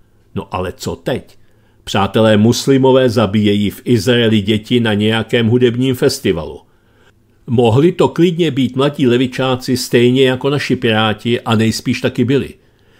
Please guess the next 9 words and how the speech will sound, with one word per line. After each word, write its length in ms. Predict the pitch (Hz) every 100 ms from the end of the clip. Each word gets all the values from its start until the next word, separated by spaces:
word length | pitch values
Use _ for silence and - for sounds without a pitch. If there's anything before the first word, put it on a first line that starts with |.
| _ -
kdyby 340 | 110 123 117
je 200 | 120 117
zabíjeli 760 | 98 117 104 123 120 117 120 117
pravicoví 880 | 120 - 113 104 110 104 110 110 127
extrémisté, 840 | 175 - - 110 95 85 - 90
třeba 320 | - 117 107
nějaký 440 | 107 107 107 113 113
armádní 580 | 113 113 110 110 113 107
šílenec 600 | - 117 107 113 -